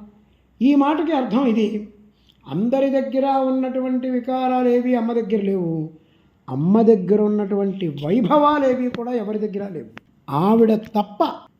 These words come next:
ప్రపంచంలో ఇంకెవరూ లేరు. మరి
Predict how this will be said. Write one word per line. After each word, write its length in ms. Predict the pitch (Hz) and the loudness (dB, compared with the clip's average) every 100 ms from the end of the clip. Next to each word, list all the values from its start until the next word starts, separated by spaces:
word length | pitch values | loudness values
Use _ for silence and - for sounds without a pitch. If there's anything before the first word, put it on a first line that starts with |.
| - | -6
ప్రపంచంలో 640 | 202 262 285 294 285 285 | -2 2 2 2 4 4
ఇంకెవరూ 540 | 277 240 233 220 247 262 | 4 2 0 2 4 4
లేరు. 540 | 220 208 180 165 170 - _ _ _ - | 6 4 4 0 -4 -10 _ _ _ -6
మరి 540 | 170 226 190 190 190 | 0 2 2 0 -4